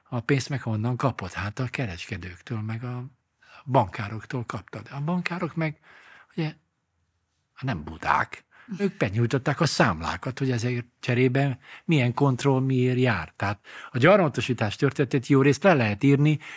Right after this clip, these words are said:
ilyen kielégítésként, hogy azért, mert adtok pénzt, akkor cserébe én meg adok nektek mindenféle monopóliumokat, és végigcsinálhatjátok az egészet. Tehát, hogy ezeket a díleket így látni kell ebben a dologban.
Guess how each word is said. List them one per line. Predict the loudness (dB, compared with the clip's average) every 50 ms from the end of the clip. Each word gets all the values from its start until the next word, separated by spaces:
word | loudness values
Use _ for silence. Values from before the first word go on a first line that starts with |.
| -18 -4
ilyen | 0 2 2 2
kielégítésként, | 2 4 6 6 6 8 6 6 4 4 2 0 0 0 0 0 2 4 4 4 4 2
hogy | 2 4 4
azért, | 4 4 4 2 2 2
mert | 0 0 2 2
adtok | 0 -2 -4 _ -12 -12 -12 -6 _
pénzt, | 0 2 2 2 -2
akkor | -4 -4 -4 -4
cserébe | -2 0 0 2 2 2 2 2 2 2
én | 2 2 0
meg | 0 -2 0
adok | 0 0 0 0 -2
nektek | -2 -4 -4 -4 -4 -2
mindenféle | -2 0 0 -2 -2 -2 0 0 2
monopóliumokat, | 2 2 2 0 -2 -4 -4 -2 0 0 0 0 0 0 -2 -2 -4 -4 -8 -14 -18 -20 -16 -14
és | -2
végigcsinálhatjátok | 2 2 2 2 2 -2 -2 -2 0 -2 -2 -2 -4 -4 -4 -4 -4 -4
az | -4 -4
egészet. | -6 -6 -8 -10 -10 -10 -6
Tehát, | -2 -2 0 2
hogy | 2 2 2 0 -6 -14 -16 -16 -16 -18 -20 -20 _ _ _ _
ezeket | 2 4 4 4 4 4 6
a |
díleket | 8 8 8 8 6 4 4 4
így | 6 6
látni | 8 6 6 4 2 0 -2 -2 -2
kell | -2 -2 0 0 0
ebben | 0 0 0 -2 -2
a | -2
dologban. | -2 -4 -4 -6 -6 -4 -2 -2 -2 -2 -4 -8